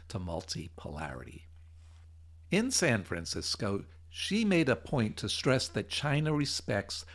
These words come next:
the historical, cultural, and geographical position of the U S,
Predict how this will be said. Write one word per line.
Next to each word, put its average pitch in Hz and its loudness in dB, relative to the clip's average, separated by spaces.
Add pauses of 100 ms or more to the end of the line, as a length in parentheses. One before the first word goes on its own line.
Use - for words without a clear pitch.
(120)
the 90 -4
historical, 180 4
cultural, 143 4
and - -10
geographical 156 2
position 143 0
of 139 -2
the 139 0
U 135 4
S, - 0